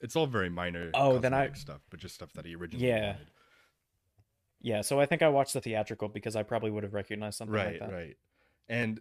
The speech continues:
Speaker 1: yeah, and I just love that kind of sensibility that he brings to his films and filmmaking, 'cause I think he also is one of the few examples of a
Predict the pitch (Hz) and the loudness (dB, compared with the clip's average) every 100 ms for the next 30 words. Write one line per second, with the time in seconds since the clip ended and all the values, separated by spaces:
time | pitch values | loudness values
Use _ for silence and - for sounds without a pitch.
0 | _ 135 131 104 113 107 107 113 110 123 | _ 0 0 0 -2 -2 -4 -6 -4 -4
1 | 117 113 113 104 110 101 - 95 - 90 | -4 -2 -4 -4 -6 -8 -8 -12 -12 -10
2 | 95 92 92 87 85 - - 90 82 85 | -8 -8 -10 -10 -10 -12 -16 -20 -16 -16
3 | 85 87 - 87 - - 85 82 - - | -14 -16 -16 -16 -16 -14 -14 -14 -16 -18
4 | - 85 - 92 82 87 87 92 82 80 | -16 -16 -10 -10 -8 -8 -8 -12 -14 -14
5 | - 90 - - 95 95 110 - 98 104 | -12 -10 -12 -10 -10 -8 -8 -8 -8 -8
6 | - 98 90 90 _ _ - _ _ _ | -8 -8 -8 -10 _ _ -20 _ _ _
7 | 98 92 98 87 92 - 104 98 95 87 | -12 -6 -6 -6 -12 -12 -8 -6 -6 -8
8 | 87 90 87 87 80 - 90 80 80 90 | -10 -10 -10 -12 -12 -16 -16 -16 -16 -14
9 | 85 80 | -14 -14